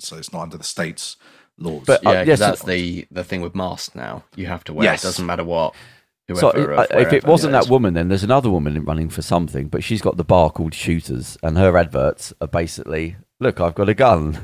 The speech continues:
Speaker 2: <laughs> and she, she, um, um, has all her waitresses having the guns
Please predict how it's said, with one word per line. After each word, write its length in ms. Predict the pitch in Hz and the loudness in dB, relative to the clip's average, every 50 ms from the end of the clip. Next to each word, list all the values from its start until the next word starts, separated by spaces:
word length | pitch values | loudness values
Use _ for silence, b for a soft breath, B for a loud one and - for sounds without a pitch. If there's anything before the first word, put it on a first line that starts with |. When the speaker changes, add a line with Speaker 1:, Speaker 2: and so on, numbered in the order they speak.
| - - - | -10 -6 -6
Speaker 2:
<laughs> 300 | 104 - - - - - | -6 -6 -8 -16 -8 -2
and 300 | - 98 104 107 107 117 | -2 0 0 -2 -4 -6
she, 260 | - - 123 117 - - | -4 0 0 0 0 -2
she, 380 | - - - 117 107 107 - - | -4 -8 -4 -4 -4 -4 -4 0
um, 260 | - 101 101 98 98 - _ _ _ _ _ _ _ _ _ _ _ _ - - _ - | 2 2 2 2 -2 -8 _ _ _ _ _ _ _ _ _ _ _ _ -20 -18 _ -2
um, 200 | 82 90 90 87 | 2 2 2 2
has 240 | 78 92 107 92 - | 2 2 2 2 2
all 180 | - 123 113 98 | 2 2 2 4
her 100 | 98 98 | 4 4
waitresses 560 | 90 104 117 117 - - 82 - 87 78 73 | 6 6 4 2 2 -4 -10 -8 -8 -8 -8
having 380 | - - 95 90 85 90 87 80 | -8 -4 -4 -2 -2 -2 -4 -2
the 80 | 80 92 | -4 -4
guns 560 | 82 95 95 90 80 78 82 80 76 - - | 0 0 0 0 2 0 -2 -4 -6 -10 -20